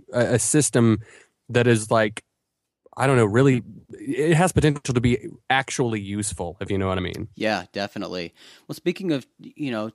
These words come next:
Speaker 2: technology and, and bridging that with intimacy, um, I think you'll enjoy this, Caleb. I just saw on Gizmodo today that somebody has created an Oculus Rift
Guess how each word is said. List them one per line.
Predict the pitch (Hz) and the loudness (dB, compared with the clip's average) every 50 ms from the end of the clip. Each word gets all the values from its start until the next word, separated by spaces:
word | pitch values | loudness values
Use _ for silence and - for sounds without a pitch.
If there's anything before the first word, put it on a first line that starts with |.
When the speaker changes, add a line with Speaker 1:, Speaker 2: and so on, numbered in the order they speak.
| _ | _
Speaker 2:
technology | - - 151 127 - - 147 143 147 151 147 143 131 - 143 139 135 131 131 131 135 131 123 | -12 -10 -10 -8 -6 -4 -2 0 0 0 0 -2 -2 -2 -2 0 0 2 0 0 -2 -2 -4
and, | 110 101 98 95 87 | -6 -6 -8 -8 -10
and | - 98 98 92 90 92 95 _ _ _ _ _ _ _ _ _ _ _ _ _ _ _ _ _ _ _ | -10 -10 -8 -8 -8 -10 -12 _ _ _ _ _ _ _ _ _ _ _ _ _ _ _ _ _ _ _
bridging | - 151 135 143 135 | -2 -2 0 0 0
that | 127 123 117 | 0 0 0
with | 101 101 _ _ | 0 -2 _ _
intimacy, | - 135 - - 151 131 113 - - 117 101 92 92 - _ _ _ _ _ _ _ _ _ _ | -6 -4 -2 0 0 0 0 -2 -2 -4 -4 -4 -6 -10 _ _ _ _ _ _ _ _ _ _
um, | - 104 107 110 110 107 104 101 101 98 98 98 95 95 113 _ _ _ _ _ - - _ _ _ _ | -10 -6 -6 -4 -4 -6 -6 -8 -8 -8 -10 -12 -14 -16 -20 _ _ _ _ _ -18 -18 _ _ _ _
I | - 165 | -6 -4
think | - 196 180 - | -4 -4 -2 -2
you'll | 190 170 | 0 2
enjoy | 160 151 139 147 147 151 | 2 2 0 0 0 0
this, | 135 135 131 - | 0 -2 -6 -8
Caleb. | - - 101 92 90 92 90 _ _ _ _ _ _ _ _ _ _ _ _ _ _ _ _ _ _ _ _ _ _ _ _ _ - | -8 -8 -8 -8 -8 -10 -12 _ _ _ _ _ _ _ _ _ _ _ _ _ _ _ _ _ _ _ _ _ _ _ _ _ -10
I | 147 | -8
just | 139 160 160 - | -8 -8 -6 -6
saw | - 160 151 156 151 - - | -4 -2 -2 -2 -2 -4 -6
on | 123 127 127 127 120 113 | -8 -8 -6 -6 -6 -6
Gizmodo | 123 120 113 107 117 117 131 123 113 104 101 | -6 -6 -4 -4 -4 -4 -2 -2 -4 -6 -6
today | - - 107 104 104 95 92 95 98 107 - _ _ _ _ _ _ _ _ _ _ - | -8 -8 -8 -6 -6 -6 -4 -6 -8 -10 -12 _ _ _ _ _ _ _ _ _ _ -8
that | 127 120 117 117 110 - - - - - _ _ _ _ _ _ _ _ _ - | -6 -4 -4 -4 -4 -6 -10 -14 -16 -18 _ _ _ _ _ _ _ _ _ -14
somebody | - - 170 160 165 180 175 165 156 | -8 -6 -6 -4 -4 -4 -2 -2 -2
has | 147 151 135 | -4 -4 -8
created | - - - 151 127 127 131 135 139 131 | -10 -10 -8 -6 -4 -4 -2 -2 -4 -2
an | 127 117 107 - | -4 -4 -6 -6
Oculus | - 123 143 - - 147 139 127 - - | -8 -10 -10 -8 -6 -6 -6 -6 -8 -6
Rift | - 127 123 - | -6 -6 -6 -6